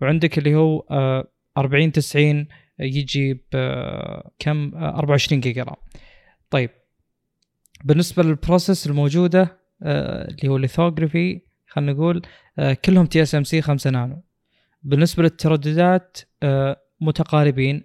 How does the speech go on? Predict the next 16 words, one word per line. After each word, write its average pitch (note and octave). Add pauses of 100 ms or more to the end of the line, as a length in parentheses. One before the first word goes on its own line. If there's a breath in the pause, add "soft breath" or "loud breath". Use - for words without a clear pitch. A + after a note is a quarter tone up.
ما D3
في C#3
ذاك B2+
الفرق B2+
بينهم. C3
عندك C#3
ال C3
أربعين D3+
ثمانين D3
اثناعش C3+
جيجا C#3
رام B2+ (420 loud breath)
يبدأ، C3+
يبدأ C#3
من، C3+ (420)
آه، B2+